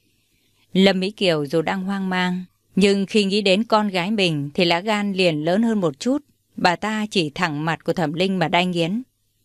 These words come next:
"Là nó, nó ganh tị với con Hạ Vi. Nó ghét con bé, có được tình yêu của con, nên mới muốn hủy hoại con bé, tìm người làm nhục con bé." Mạc Thanh Phong không nói gì,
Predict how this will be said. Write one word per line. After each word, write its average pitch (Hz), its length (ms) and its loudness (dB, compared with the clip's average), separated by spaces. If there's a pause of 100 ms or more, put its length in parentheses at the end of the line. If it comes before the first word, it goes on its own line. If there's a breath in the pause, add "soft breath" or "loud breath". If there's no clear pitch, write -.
(120)
"Là 180 180 4
nó, 175 300 0 (220)
nó 214 140 2
ganh 226 200 2
tị 214 140 2
với 208 100 -6
con 220 160 4
Hạ 202 160 0
Vi. 202 280 -2 (460)
Nó 202 160 4
ghét 320 220 2
con 247 160 4
bé, 208 340 4 (180)
có 233 220 6
được 254 220 2
tình 190 140 0
yêu 220 140 2
của 196 140 2
con, 214 360 2 (240 soft breath)
nên 226 200 4
mới 214 240 2
muốn 240 320 4
hủy 240 240 4
hoại 185 220 2
con 220 180 0
bé, 196 300 0 (320 soft breath)
tìm 233 180 4
người 208 200 6
làm 196 220 4
nhục 196 140 2
con 240 140 0
bé." 220 320 2 (1000)
Mạc 180 260 2
Thanh 196 160 -6
Phong 185 300 -4
không 220 260 -2
nói 180 180 -2
gì, 156 340 -2